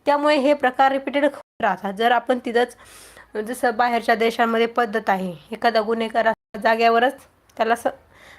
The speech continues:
तिथंच त्याचं स्टॉप, तिथून पुढं तिथं स्टॉप, त्याला शिक्षा एकदम कडक आहे बाहेरच्या देशामध्ये. आपल्या देशामध्ये तसं नाही. त्यामुळे हे जे प्रकार आहेत ना, हे आपल्या देशामध्ये मोठ्या प्रमाणात घडतात. मुलींच्या बाब-, असं फक्त मुलींच्याच बाबतीत नाही, मुलांच्या बाबतीतही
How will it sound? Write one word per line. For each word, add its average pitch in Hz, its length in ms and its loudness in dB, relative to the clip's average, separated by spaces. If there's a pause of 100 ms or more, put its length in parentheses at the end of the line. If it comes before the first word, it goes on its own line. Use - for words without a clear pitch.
(160)
तिथंच 294 280 0
त्याचं 294 360 4 (120)
स्टॉप, 247 280 0 (500)
तिथून 277 220 0
पुढं 262 300 0 (240)
तिथं 277 140 2
स्टॉप, 269 280 0
त्याला 277 220 2
शिक्षा - 300 -2
एकदम 294 240 2
कडक 277 380 0
आहे 240 140 0
बाहेरच्या 240 440 0
देशामध्ये. 190 540 -2 (380)
आपल्या 269 300 2
देशामध्ये 247 640 0
तसं 247 220 -2
नाही. 165 220 -4 (1500)
त्यामुळे 269 420 4
हे 226 240 0
जे 254 160 2
प्रकार 254 400 -2
आहेत 254 200 -2
ना, 226 100 -4
हे 220 160 -2
आपल्या 247 300 0
देशामध्ये 247 440 -4
मोठ्या 254 300 0
प्रमाणात 208 420 0
घडतात. 196 360 -6 (400)
मुलींच्या 233 420 0
बाब-, - 320 -4
असं 302 100 0
फक्त 294 220 -6
मुलींच्याच 262 500 0
बाबतीत 262 280 0
नाही, 262 120 0
मुलांच्या 262 400 2
बाबतीतही 262 540 -2